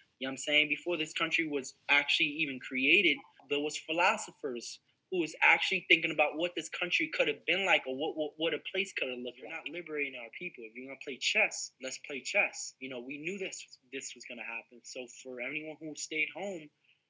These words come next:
what, what can you do while you're staying home? Call your elected official every single day and say, "Pass ending qualified immunity." How can you become a co-sponsor? I, I, I tell people this right now. Your Senate and Assembly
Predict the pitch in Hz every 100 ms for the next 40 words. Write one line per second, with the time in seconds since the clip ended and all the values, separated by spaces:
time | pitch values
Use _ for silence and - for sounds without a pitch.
0 | _ _ - 147 151 151 151 175 151 160
1 | 254 214 170 135 117 113 - 120 117 120
2 | 117 _ - 190 196 196 190 185 180 175
3 | 208 - 247 - 151 160 175 - 170 160
4 | 156 170 143 117 127 123 110 - 160 160
5 | 147 147 147 _ - 123 120 127 123 147
6 | 208 180 135 123 143 151 - 147 139 127
7 | - 127 120 - 120 - 120 110 - -
8 | _ - - - _ - - _ _ 156
9 | 170 165 - 202 202 196 208 202 202 196
10 | 202 147 143 - 220 226 170 - 190 202
11 | 220 214